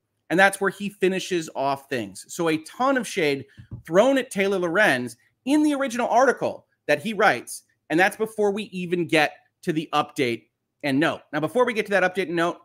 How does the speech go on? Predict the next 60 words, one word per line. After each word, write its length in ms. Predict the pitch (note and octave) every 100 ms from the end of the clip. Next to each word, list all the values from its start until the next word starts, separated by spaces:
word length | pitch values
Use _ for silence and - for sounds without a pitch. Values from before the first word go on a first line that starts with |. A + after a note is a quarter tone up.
| _ -
I 60 | D3
do 100 | G3+
have 120 | E3
a 40 |
couple 240 | F3+ F3 D3+
of 60 |
super 240 | - A3+ F#3+
chats. 300 | F3+ C#3+ -
So 80 |
let's 200 | G3 A3+
talk 320 | - - G#3 A#3
about 340 | F#3+ D3+ -
those. 300 | E3 D#3+ D#3 _ _
Let 200 | F3+ C#4+
me 120 | F4 E4+
know 240 | D4 C4+
how 220 | A3 G#3+
you 280 | G3 F#3+ B3+
feel 460 | - F#3 C#3 G#2+ - _ -
about 240 | D#3+ F#3 F#3
Mister 320 | G3+ G3+ G#3
Wemple's 360 | F#3 E3+ D3+ C#3
output, 440 | D#3+ - G#3 F#3+
how 120 | E3
the 80 | D3+
Washington 380 | C3+ D#3+ E3+ D#3
Post 260 | E3+ E3 -
just 400 | D3 - - -
stonewalls 580 | E3 F#3+ G3+ G#3+ G#3
him 280 | G#3 G#3 G#3 _ _ -
on 140 | C#3+
what 120 | C#3+
I 180 | C#3 G#3
consider 420 | A#3 G#3+ - F3
to 140 | D#3+ D3+
be 100 | E3
the 100 | D3
most 300 | C3+ D3+ D#3
important 500 | C3+ - D3+ C#3 -
question 400 | C#3 D3+ - F3
arising 400 | D#3 D#3 D3+ D3+
out 80 | D3+
of 60 |
this 180 | D3 -
so 60 | B2+
that 100 | A#2
he 80 |
can 180 | A#2+ A#2
navel 280 | C3 D3 C#3+
gaze 300 | C#3+ C#3 C3
on 100 | B2
whether 200 | B2 A#2+
editors 360 | C3 C#3+ C#3+ -
should 120 | C#3
be 80 | C3
thrown 220 | C#3+ C3+
under 140 | B2
buses 420 | G2+ C3+ - D#3
or 100 | E3
not. 260 | D#3+ E3